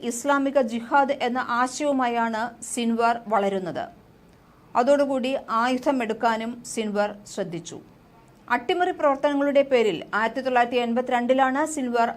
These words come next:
ആദ്യമായി അറസ്റ്റിലാകുന്നത്. രണ്ടായിരത്തി രണ്ടിൽ ഇസ്രയേൽ വധിച്ച സലാഹ് ഷെഹാദുമായി ചേർന്ന് പലസ്തീനിയൻ മുന്നേറ്റങ്ങളിലെ ഇസ്രയേൽ ചാരന്മാരെ കണ്ടെത്താനുള്ള സംഘത്തെ ഉണ്ടാക്കി. ആയിരത്തി തൊള്ളായിരത്തി എൺപത്തിയേഴിൽ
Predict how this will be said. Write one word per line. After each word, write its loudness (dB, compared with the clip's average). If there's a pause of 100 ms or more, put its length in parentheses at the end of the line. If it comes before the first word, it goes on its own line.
(140)
ആദ്യമായി 2 (160)
അറസ്റ്റിലാകുന്നത്. -2 (200)
രണ്ടായിരത്തി 2
രണ്ടിൽ 2
ഇസ്രയേൽ 0
വധിച്ച -2 (140)
സലാഹ് 2
ഷെഹാദുമായി -2 (100)
ചേർന്ന് -2 (500)
പലസ്തീനിയൻ 0
മുന്നേറ്റങ്ങളിലെ -2 (180)
ഇസ്രയേൽ -2 (140)
ചാരന്മാരെ 2 (100)
കണ്ടെത്താനുള്ള -2 (120)
സംഘത്തെ -4 (160)
ഉണ്ടാക്കി. -6 (760)
ആയിരത്തി 0
തൊള്ളായിരത്തി 2
എൺപത്തിയേഴിൽ -2